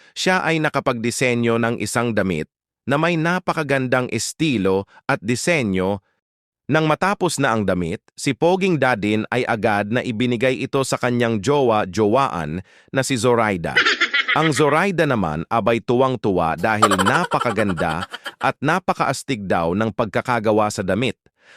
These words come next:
At ang mga tao sa bayan ay nagulat sa ganda ng damit. Mula noon, ang damit na gawa ni Poging Dadin ay naging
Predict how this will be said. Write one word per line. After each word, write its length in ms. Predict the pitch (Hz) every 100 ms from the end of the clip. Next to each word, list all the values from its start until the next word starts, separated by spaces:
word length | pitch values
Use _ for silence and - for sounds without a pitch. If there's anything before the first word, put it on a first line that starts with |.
| -
At 160 | 123 -
ang 160 | 143
mga 240 | 135 127 123 160
tao 240 | 175 143
sa 160 | - 117
bayan 560 | 120 117 92 82 98 - _ _
ay 160 | 135 143
nagulat 480 | 131 113 160 143 -
sa 160 | -
ganda 320 | 120 120 113 113
ng 160 | 113
damit. 320 | 98 110 113 - _ _ _ _ _ -
Mula 320 | 139 165 175
noon, 400 | 160 120 110 90 - _ -
ang 160 | 143
damit 320 | 139 151 185
na 160 | - 170
gawa 240 | 147 143 135
ni 80 | 131
Poging 400 | 123 131 123 123
Dadin 400 | 113 104 107 107
ay 160 | 123 120
naging 240 | 113 127